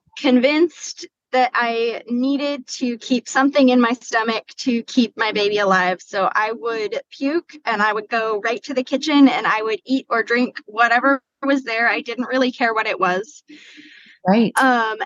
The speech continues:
Speaker 1: and probably fifteen, twenty minutes later, I'd puke it back up. And I just kinda kept repeating that cycle. So it was,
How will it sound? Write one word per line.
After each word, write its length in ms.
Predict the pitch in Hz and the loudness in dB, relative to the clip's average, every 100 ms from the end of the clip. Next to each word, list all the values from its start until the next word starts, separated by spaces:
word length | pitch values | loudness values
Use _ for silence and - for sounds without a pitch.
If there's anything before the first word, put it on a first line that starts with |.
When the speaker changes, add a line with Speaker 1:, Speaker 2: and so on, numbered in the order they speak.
| - | -8
Speaker 1:
and 440 | - 262 247 240 - | -2 2 2 0 0
probably 460 | 311 277 254 247 | 0 0 0 -2
fifteen, 380 | 240 233 - 233 | -4 -6 -6 -4
twenty 180 | 233 226 | -2 -2
minutes 240 | 214 202 | -2 -4
later, 240 | 208 202 190 | 0 0 2
I'd 200 | 190 185 | 0 -2
puke 180 | 220 202 | -4 -4
it 100 | - | -2
back 180 | 202 | -2
up. 140 | 208 202 | -2 -4
And 100 | 247 | 0
I 100 | 240 | 0
just 220 | 302 339 | 2 0
kinda 220 | - 330 320 | 0 -2 -2
kept 240 | 302 254 | -4 -2
repeating 380 | 269 - 247 226 | -2 0 -2 0
that 180 | 214 - | -4 -2
cycle. 360 | 220 202 214 | -4 0 -2
So 240 | 208 240 202 | -2 -2 -2
it 160 | 247 220 | -2 2
was, 280 | 262 247 | 0 0